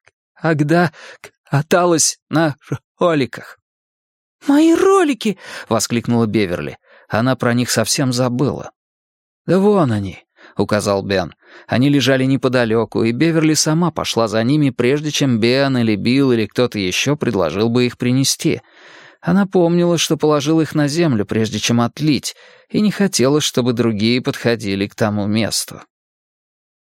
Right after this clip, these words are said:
Билл сам привязал второй конец бельевой веревки к ручке на дверце холодильника, хотя подошли они к нему все вместе,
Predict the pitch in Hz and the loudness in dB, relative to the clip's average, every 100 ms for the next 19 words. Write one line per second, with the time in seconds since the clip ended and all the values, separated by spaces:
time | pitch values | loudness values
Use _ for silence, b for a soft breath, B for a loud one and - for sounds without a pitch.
0 | _ _ 123 143 156 151 139 135 143 135 | _ _ 2 2 2 0 0 0 0 2
1 | 123 127 - 120 127 120 113 123 113 117 | 0 -2 -2 0 0 0 -2 0 -2 0
2 | 117 117 113 110 120 135 131 - 113 127 | 2 2 2 2 0 -2 -4 -2 -2 -2
3 | - 131 120 98 107 - 120 - 131 127 | -2 0 0 0 -2 -2 -6 -4 -2 0
4 | 151 135 73 - - - B B B - | 0 -2 -4 -10 -14 -14 B B B -4
5 | 113 110 120 110 123 135 151 - 156 156 | -2 0 -2 0 -2 0 -2 -2 0 0
6 | 151 - 156 143 117 101 - 98 | 0 -2 0 0 0 0 -2 -4